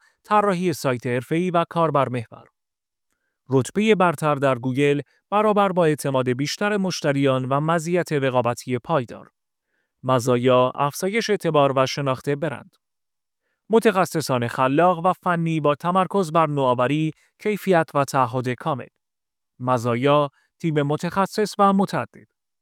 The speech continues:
پشتیبانی بیست و چهار ساعته در هفت روز هفته از طریق تیکت، تلفن و چت، به علاوهٔ همراهی پس از راه اندازی. مزایا: پشتیبانی سریع و دائمی.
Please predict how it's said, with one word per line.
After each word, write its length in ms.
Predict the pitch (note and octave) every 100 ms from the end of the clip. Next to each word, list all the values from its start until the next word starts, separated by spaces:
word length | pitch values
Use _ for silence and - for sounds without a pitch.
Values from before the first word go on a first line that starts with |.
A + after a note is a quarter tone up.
| _ _ _ _ _ _
پشتیبانی 640 | A#3 G#3+ G#3+ F3+ E3 D3
بیست 280 | C3 C3+ -
و 40 | C3+
چهار 260 | C3+ B2+
ساعته 380 | - D3 D3+ G#3+
در 180 | G#3 G3
هفت 300 | F#3 F3 -
روز 160 | D3+
هفته 340 | C#3 C3 - C#3+
از 200 | C3 B2+
طریق 320 | B2+ A#2+ A#2+
تیکت، 440 | A#2 B2+ D#3 E3+ - _ _ _
تلفن 460 | - A3 G#3 G3+ G3
و 160 | D#3 C#3
چت، 360 | - D3+ D3+ _ _ _ _ _
به 60 | A3+
علاوهٔ 520 | G#3+ F3 C3+ C3+ B2+
همراهی 580 | B2 C#3+ D3+ E3+ G3 A3
پس 260 | F#3 F3+ D#3
از 180 | C3+
راه 200 | C3+ D3+
اندازی. 440 | E3+ F3 D3 A#2 - _ _ _ _ -
مزایا: 680 | B2 B2 C3 A#2+ C#3+ D3 C#3+ _ _ -
پشتیبانی 640 | A3+ - A3+ G#3 F3 C#3+
سریع 380 | - E3+ F#3 F3
و 140 | E3+
دائمی. 420 | D#3+ D3+ A#2+ -